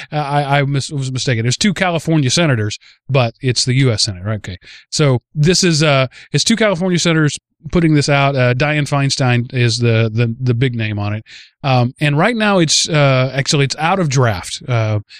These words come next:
uh, the, the articles that we point to talk about it being in, in draft stat-, status, but it's actually out of draft, uh, this week, um, and it's going to,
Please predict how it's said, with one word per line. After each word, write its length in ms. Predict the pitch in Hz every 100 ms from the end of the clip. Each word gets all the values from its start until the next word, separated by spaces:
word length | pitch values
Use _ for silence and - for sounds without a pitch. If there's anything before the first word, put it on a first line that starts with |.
| - _ -
uh, 100 | 117
the, 280 | 107 123 127
the 120 | 127
articles 360 | 147 151 143
that 100 | 131
we 120 | 123 120
point 320 | - 123 117
to 240 | 127 113
talk 240 | - 120 120
about 440 | 117 113 117 - - - _
it 180 | 135 120
being 340 | 127 120 120
in, 280 | 120 117 113 -
in 180 | 131 117
draft 340 | 120 120 110
stat-, 420 | - 120 107 110
status, 420 | - - 113 104 123
but 120 | 110
it's 120 | 107
actually 360 | 135 - 120 120
out 200 | 127 135
of 80 |
draft, 520 | 120 120 120 113 - - - - -
uh, 180 | 123 113
this 240 | 110 127 131
week, 400 | 123 117 - 123
um, 400 | 113 107 104 117
and 100 | 113
it's 140 | 110
going 320 | 127 120 117 113
to, 420 | 131 120 113